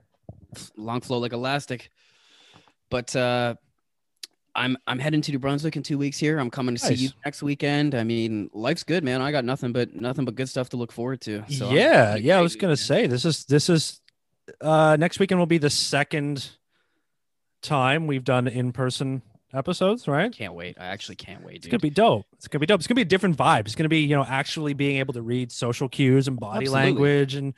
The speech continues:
Speaker 1: But look, the last time we did it, it was fucking fantastic 'cause the vibe was, it was there. You know what
Speaker 2: Yeah.
Speaker 1: I'm saying?
Speaker 2: I think
Speaker 1: It was
Speaker 2: listeners should be prepared for about twelve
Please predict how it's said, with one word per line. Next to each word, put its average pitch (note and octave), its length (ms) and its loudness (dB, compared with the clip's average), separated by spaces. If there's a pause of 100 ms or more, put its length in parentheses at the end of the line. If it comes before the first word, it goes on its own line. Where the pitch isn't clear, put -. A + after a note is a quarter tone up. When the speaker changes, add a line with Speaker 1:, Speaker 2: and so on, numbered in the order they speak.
Speaker 1:
But C3+ 120 -2 (240)
look, D#3 240 -2
the A#2 80 -4
last C3 260 -2
time C3 160 -2
we A2 80 -6
did A2 160 -6
it, C#3+ 80 -4
it C3+ 60 -6
was C3+ 100 -8
fucking C#3+ 300 -4
fantastic C3+ 680 -2
'cause A#2 160 -14
the B2+ 80 -8
vibe A#2+ 300 0
was, A2+ 320 -6
it B2+ 60 -4
was A#2+ 180 -8
there. A#2 320 -4
You G#2 120 -8
know A2 80 -6
what A2 80 -2
Speaker 2:
Yeah. D#3 140 6
Speaker 1:
I'm G#2+ 60 2
saying? B2+ 240 -6 (180)
Speaker 2:
I C#3+ 80 2
think F#3+ 140 2
Speaker 1:
It F3+ 40 4
was F#3 140 4
Speaker 2:
listeners F3 160 4
should E3 140 0
be D3 80 0
prepared C#3+ 360 0
for - 80 -4
about B2 200 0
twelve C3+ 520 0